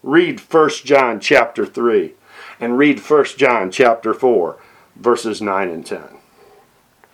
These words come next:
The second thing that's mentioned in this scripture about Jesus is that he has washed us from our sins with his own blood. And that, uh, goes back again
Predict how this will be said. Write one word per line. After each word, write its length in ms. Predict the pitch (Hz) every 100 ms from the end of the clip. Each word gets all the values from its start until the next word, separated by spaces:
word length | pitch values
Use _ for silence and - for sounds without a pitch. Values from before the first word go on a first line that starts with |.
| _ _ _ - - - - _
The 100 | -
second 560 | - - 220 254 262 -
thing 200 | 160 135
that's 220 | 127 -
mentioned 440 | 135 135 - 127
in 140 | 120 117
this 160 | 113
scripture 400 | - 143 - 127
about 280 | 113 110 95
Jesus 420 | 101 127 120 123
is 120 | 110 101
that 160 | 120
he 100 | 135
has 180 | 135 123
washed 560 | 117 120 160 226 - 139
us 120 | 127
from 200 | 131 120
our 140 | 117
sins 540 | - 175 165 123 131 - - - - -
with 240 | 143 151 165
his 240 | 175 -
own 400 | 185 196 208 214
blood. 560 | 156 220 262 190 - 113
And 140 | 131
that, 260 | 151 185 - 202
uh, 100 | 165
goes 320 | 175 202 185
back 320 | 165 196 185
again 640 | 170 151 196 208 170 156